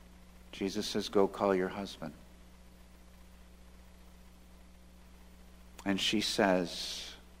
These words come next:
in a very short, brief statement, actually in the Greek it's only three words,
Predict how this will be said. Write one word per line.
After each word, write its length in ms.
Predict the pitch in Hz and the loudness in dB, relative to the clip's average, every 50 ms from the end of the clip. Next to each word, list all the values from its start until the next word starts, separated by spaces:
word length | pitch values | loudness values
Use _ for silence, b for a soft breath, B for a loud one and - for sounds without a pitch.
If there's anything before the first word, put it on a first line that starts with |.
| - - - - - - - - - - - - - - - - | -20 -20 -20 -20 -20 -20 -20 -20 -20 -20 -20 -20 -20 -20 -8 -2
in 80 | 107 101 | 0 0
a 60 | 92 | 2
very 280 | 87 104 104 104 104 101 | 6 8 8 8 8 8
short, 640 | - - - - 151 135 139 147 151 - 123 110 | 6 4 6 10 10 12 12 12 10 8 2 -2
brief 320 | 117 120 127 131 131 - | 4 8 8 8 8 6
statement, 460 | - - - 113 117 101 113 117 110 - | 4 4 6 6 6 6 4 2 2 4
actually 560 | 117 113 113 117 - - - 135 120 120 113 | 4 4 4 4 2 0 0 2 4 4 4
in 140 | 113 107 104 | 4 4 2
the 60 | 101 | 0
Greek 400 | 92 98 104 110 117 120 113 - | 0 2 4 6 6 6 6 4
it's 180 | 110 - - - | 2 2 2 2
only 200 | 110 107 101 95 | 2 2 2 0
three 320 | - - - 117 117 120 | -2 -4 0 2 2 4
words, 460 | 117 113 104 98 92 92 90 - - | 4 6 6 6 6 4 2 0 -6